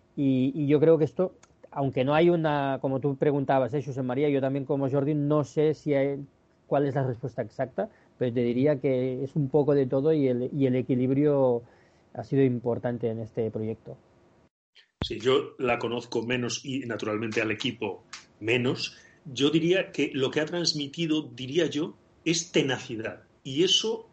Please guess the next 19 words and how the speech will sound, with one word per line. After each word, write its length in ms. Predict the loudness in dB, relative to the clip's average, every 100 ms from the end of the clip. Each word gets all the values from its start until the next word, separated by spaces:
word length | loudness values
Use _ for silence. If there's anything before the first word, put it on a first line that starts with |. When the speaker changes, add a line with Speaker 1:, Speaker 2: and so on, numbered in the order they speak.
| _ -6
Speaker 2:
claro, 360 | -2 -2 -4
en, 240 | -10 -10 -12
en 160 | -10
este, 580 | -8 -8 -2 0 0 -4
en 120 | -6
estas 500 | -8 -6 -6 -4 -6
condiciones 840 | -2 -2 -2 -6 0 0 0 -4 -6
de-, 80 | -6
deportivas 840 | -6 -4 -6 -2 -2 0 -2 -4 2
o 280 | 2 2 0
humanas, 580 | -4 -4 -6 -8 -10 -12 -20 -20 -20 -6
eso 240 | -2 0
es 120 | 2 0
un 140 | 0
valor 320 | 0 0 0
enorme, 360 | -2 -4 -8 -18
¿eh? 120 | -18 -20 _ _ _
Esa 300 | -6 -6 0
tenacidad 840 | 0 0 -4 -6 -6 -4 -4 -6